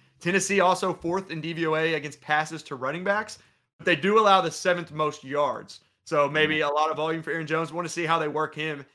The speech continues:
into open space and get him some efficient touches against a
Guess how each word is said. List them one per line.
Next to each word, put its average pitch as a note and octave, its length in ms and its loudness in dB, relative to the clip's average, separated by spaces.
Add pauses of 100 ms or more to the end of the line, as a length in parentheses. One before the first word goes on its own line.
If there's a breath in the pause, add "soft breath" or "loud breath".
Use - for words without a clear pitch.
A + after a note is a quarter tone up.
(140 soft breath)
into D3+ 200 -4
open D3+ 240 -4
space D#3+ 300 -4
and C#3+ 100 -12
get D3 140 -6
him D3 140 -8
some A#2+ 200 -8
efficient D3 440 -10
touches C#3+ 320 -4
against C3 340 -10
a B2+ 220 -6